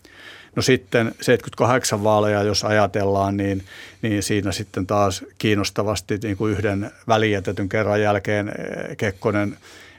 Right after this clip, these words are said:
suostui ehdokkaaksi. Ja, ja häntä, häntä tietenkin hiveli se, että tosiaan kaikki suurimmat eduskuntapuolueet asettuivat hänen taakseen ja,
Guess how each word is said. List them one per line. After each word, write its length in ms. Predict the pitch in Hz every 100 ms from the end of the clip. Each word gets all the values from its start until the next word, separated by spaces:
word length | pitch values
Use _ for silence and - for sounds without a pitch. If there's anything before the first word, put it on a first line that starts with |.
| _ -
suostui 600 | - 120 110 - 101 101
ehdokkaaksi. 1080 | 101 98 90 - 104 98 95 - 107 92 - - - - -
Ja, 440 | 101 98 95 98 - 269
ja 480 | 147 113 98 98 - 285 131 147
häntä, 380 | 95 98 95 104
häntä 300 | 107 98 101
tietenkin 720 | 107 107 104 92 104 101 101 92
hiveli 340 | 110 107 104
se, 280 | 98 113 104
että 380 | 95 - 101 95 -
tosiaan 440 | 101 110 101 98
kaikki 300 | 98 107 95
suurimmat 400 | 117 110 101 95
eduskuntapuolueet 1000 | 107 101 - 101 95 110 98 101 101 98 -
asettuivat 640 | - 110 101 - 104 95 95
hänen 340 | - 104 98 95
taakseen 640 | 104 104 92 - 107 95
ja, 260 | 98 98